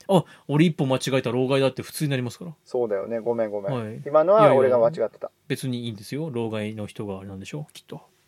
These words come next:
Speaker 1: さあ、続けてください。
Speaker 2: <laughs> そっか。もっと違うツッコミを覚えとけばよかったな。
Speaker 1: いや、初〇〇の話してください。じゃあ、初ヒットですね。初ヒットし-、打ったのを覚えてないと。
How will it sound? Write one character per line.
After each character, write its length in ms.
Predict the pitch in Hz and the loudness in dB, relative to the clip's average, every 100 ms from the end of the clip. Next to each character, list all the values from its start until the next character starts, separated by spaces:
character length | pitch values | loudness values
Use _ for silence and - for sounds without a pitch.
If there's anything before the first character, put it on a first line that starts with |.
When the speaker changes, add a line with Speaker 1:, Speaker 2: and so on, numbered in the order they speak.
| _ _ _ - _ - | _ _ _ -20 _ -6
Speaker 1:
さ 140 | - 220 | 2 2
あ、 40 | |
続 160 | - 143 | 4 2
け 60 | |
て 80 | 123 | 4
く 20 | |
だ 60 | 117 | 2
さ 180 | 113 104 | 0 -4
い。 140 | 120 - | -4 -10
Speaker 2:
<laughs> 1300 | - - 381 - 427 427 - 370 339 320 277 240 - | -20 -6 -2 0 2 2 2 -4 -4 -10 -6 -6 -2
そ 120 | - | -2
っ 80 | - - | -2 0
か。 420 | - 107 110 107 104 | 0 2 2 0 0
も 100 | 123 | 0
っ 40 | 143 | 0
と 100 | - | -4
違 420 | 117 - 127 139 | -8 -6 4 4
う 40 | 151 | 4
ツ 120 | 165 | 0
ッ 40 | - | -6
コ 120 | 180 | -4
ミ 120 | 180 | -2
を 100 | 180 | -2
覚 140 | 170 190 | 0 0
え 20 | |
と 100 | 180 | 0
け 80 | 151 | 2
ば 60 | |
よ 80 | 131 | 2
か 80 | 127 | 2
っ 60 | 120 | 0
た 100 | 113 | -2
な。 300 | 117 147 180 | -4 -4 2
Speaker 1:
い 140 | 190 | 2
や、 160 | 214 - - - - | 2 -2 -12 -18 -4
初 340 | - - 233 | 2 2 4
〇 300 | 214 208 220 | 6 6 6
〇 220 | 226 214 | 6 6
の 100 | 175 | 6
話 280 | 139 127 131 | 4 2 -2
し 60 | 127 | -4
て 120 | 208 | -2
く 80 | 202 | 0
だ 80 | 196 | 0
さ 120 | 180 | 2
い。 40 | |
じ 80 | 147 | 2
ゃ 20 | |
あ、 40 | - | 2
初 220 | 165 - | 2 0
ヒ 120 | 247 | -4
ッ 60 | - | 2
ト 80 | |
で 80 | 156 | 2
す 100 | 139 | 4
ね。 260 | 226 285 - _ _ _ | 2 2 -2 _ _ _
初 240 | 156 - | -4 -2
ヒ 120 | - | 0
ッ 60 | 175 | 2
ト 100 | 160 | 2
し-、 140 | - - | 0 2
打 100 | 190 | 0
っ 40 | - _ | 0 _
た 140 | 208 | 2
の 440 | 196 185 220 254 165 | 4 4 6 6 6
を 60 | |
覚 140 | 147 214 | 8 6
え 40 | |
て 120 | 202 | 6
な 160 | 135 196 | 4 4
い 100 | 185 | 2
と。 140 | - | -2